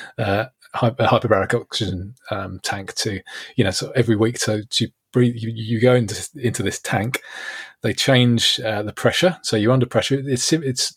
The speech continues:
simulating going, going down and diving, and then you breathe a pure form of oxygen. So your body takes in this pure form of oxygen.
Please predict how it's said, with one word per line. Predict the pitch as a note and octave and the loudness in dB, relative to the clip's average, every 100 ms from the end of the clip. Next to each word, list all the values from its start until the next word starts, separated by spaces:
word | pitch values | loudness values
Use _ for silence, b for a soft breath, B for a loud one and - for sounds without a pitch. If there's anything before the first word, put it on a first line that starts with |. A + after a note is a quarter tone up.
| - | -12
simulating | - - D3+ B2 - G#2+ | -4 2 6 4 4 2
going, | G#2+ G2+ A2+ B2 | 2 2 -4 -2
going | G#2+ G#2 | -2 0
down | G2 F#2+ | -2 -2
and | F#2+ | 0
diving, | G2+ F2+ E2 A2 B B B B - | 0 0 -4 -12 B B B B -2
and | A2 | 0
then | A2 | 0
you | G2 | 4
breathe | A#2+ A2 | 4 4
a | G#2+ | 0
pure | - B2+ A2+ | 2 2 2
form | - A2+ | 0 2
of | A2+ | 4
oxygen. | C#3 - - F2 F#2 B B B | 2 0 -8 -10 -12 B B B
So | - | -4
your | G#2 - | -4 2
body | C3 A#2+ | 2 2
takes | - A2+ | -2 -4
in | A#2 | -6
this | G2+ - | -8 -10
pure | - C#3+ C3+ A2+ | -2 2 4 2
form | - A#2+ A#2 | 2 2 4
of | C3 | 2
oxygen. | C3 - - - | 2 -4 -10 -18